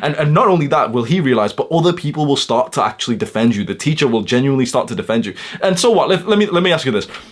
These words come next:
Worst case scenario, you do this in the middle of a class, and you've got this one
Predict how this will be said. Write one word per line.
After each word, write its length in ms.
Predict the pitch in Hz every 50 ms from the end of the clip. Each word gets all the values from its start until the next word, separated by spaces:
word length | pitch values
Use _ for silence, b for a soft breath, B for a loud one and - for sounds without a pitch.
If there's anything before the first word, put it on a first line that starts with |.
| B B
Worst 340 | 120 143 180 220 240 233 -
case 160 | 208 196 -
scenario, 320 | - 170 156 147 151 156 147
you 180 | 139 120 143
do 160 | 127 147 185
this 180 | 175 156 147 -
in 100 | 151 139
the 60 | 135
middle 260 | 135 147 175 196 202
of 100 | 196 165
a 40 | 170
class, 360 | - - 127 117 123 - - B B B B B B _ _ _ _ _ _ - -
and 120 | 156 156
you've 100 | 156 127
got 140 | 147 151 147
this 140 | 160 123 113
one 300 | 117 143 - - -